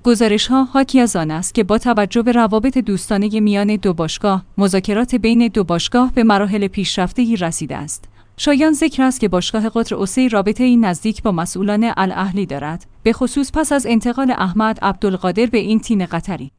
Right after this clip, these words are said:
همچنین تمایل الاهلی برای پایان دادن به قرارداد پرسی تا به صورت توافقی روند مذاکرات را تسهیل کرده و پیشرفت آن را سرعت بخشیده است.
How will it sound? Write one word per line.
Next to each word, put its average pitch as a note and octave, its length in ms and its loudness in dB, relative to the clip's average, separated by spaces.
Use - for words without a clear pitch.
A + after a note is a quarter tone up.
همچنین B3+ 520 2
تمایل A3+ 500 0
الاهلی G3 520 -2
برای C4 380 0
پایان A3+ 340 -2
دادن A#3 280 0
به B3+ 100 -2
قرارداد G3+ 480 -2
پرسی B3 520 -2
تا B3 220 -2
به G#3+ 140 -2
صورت B3 340 -4
توافقی A3+ 720 -2
روند A#3 340 2
مذاکرات F#3+ 720 -2
را G3+ 120 -2
تسهیل G3 440 -6
کرده F#3+ 460 -4
و F#3+ 120 -2
پیشرفت F#3 480 -6
آن F3+ 280 -4
را G3+ 140 -2
سرعت G#3+ 560 -4
بخشیده F#3 440 -6
است. - 340 -14